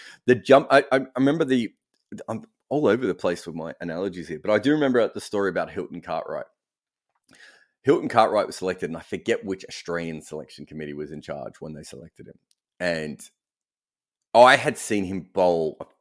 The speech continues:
a, a bit. Um, I think I'd seen an A game he played in, or, you know, some sort of lower level game. Maybe it was a Shield game I was watching, and I'd seen him play a little bit in, uh, a couple of T twenty games, I think, as well.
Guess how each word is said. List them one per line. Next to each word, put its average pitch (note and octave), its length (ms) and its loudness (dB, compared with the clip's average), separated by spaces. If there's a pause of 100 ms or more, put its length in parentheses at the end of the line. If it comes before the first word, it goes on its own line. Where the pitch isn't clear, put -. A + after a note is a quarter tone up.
(500)
a, - 60 -12 (240)
a F2+ 40 -4
bit. - 400 -2 (640)
Um, D#2+ 300 -6 (140)
I G2 40 -8
think A2 180 2
I'd A2 100 6
seen A2+ 200 0
an F#2+ 160 0
A F2+ 120 0
game F#2 360 0
he F2+ 80 -2
played F2 320 -4
in, F2 120 -4
or, D#2+ 240 -6
you C2+ 300 -10
know, D2 80 -10
some F#2+ 220 -4
sort G2 160 0
of D#2+ 100 -8
lower F2 220 0
level E2+ 180 -4
game. E2 140 -6
Maybe F2+ 100 -2
it E2 60 -10
was D#2+ 100 -12
a - 60 -16
Shield F2 320 -6
game E2 200 -4
I D#2 60 -4
was D#2+ 140 -6
watching, D#2 320 -10 (500)
and F#2 160 2
I'd F#2 100 0
seen F#2 200 -2
him E2 80 -4
play F2+ 180 -2
a E2+ 60 -2
little F2 200 -2
bit E2 280 -4
in, E2 420 -8
uh, D#2+ 220 -6
a - 40 -12
couple - 200 -8
of - 40 -16
T F2 140 -8
twenty D#2 280 -8
games, D2 360 -10
I - 80 -18
think, D2+ 220 -14
as D#2 120 -14
well. - 320 -16